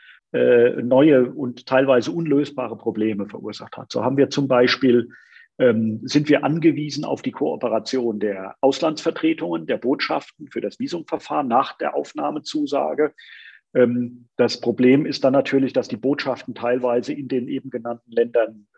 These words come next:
ähm, fast nicht einsatzbereit waren. Wir hatten in Libanon noch die Explosion im August im letzten Jahr, die die,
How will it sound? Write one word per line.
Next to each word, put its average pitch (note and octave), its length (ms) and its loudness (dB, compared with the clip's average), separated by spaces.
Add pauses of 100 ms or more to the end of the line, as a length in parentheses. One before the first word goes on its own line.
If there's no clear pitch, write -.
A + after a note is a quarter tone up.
ähm, G2+ 380 -4 (280)
fast - 300 -6
nicht - 320 -2
einsatzbereit C#3+ 800 0
waren. C3 240 0
Wir A#2 140 0
hatten C#3 200 -6
in C3 140 -4
Libanon C#3+ 720 0 (460)
noch A#2+ 120 0
die C#3+ 140 4
Explosion B2+ 640 2
im C#3+ 100 0
August D3 400 -2
im D3+ 100 -2
letzten D#3 380 -2
Jahr, C#3+ 260 -2
die B2 140 -4
die, G#2+ 320 -6